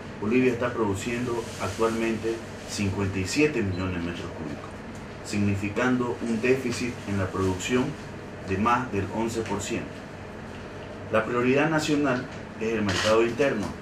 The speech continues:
así lo indica la Ley treinta cincuenta y ocho.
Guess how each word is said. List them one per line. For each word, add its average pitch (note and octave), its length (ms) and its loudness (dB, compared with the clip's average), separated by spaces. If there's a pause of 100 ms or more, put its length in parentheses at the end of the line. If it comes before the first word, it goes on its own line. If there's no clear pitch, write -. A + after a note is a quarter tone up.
(340)
así - 240 -2
lo A#2+ 140 2
indica A#2 420 2
la F#2 140 2
Ley A2 360 4
treinta G#2+ 320 0
cincuenta A2+ 440 0
y B2+ 80 6
ocho. - 240 4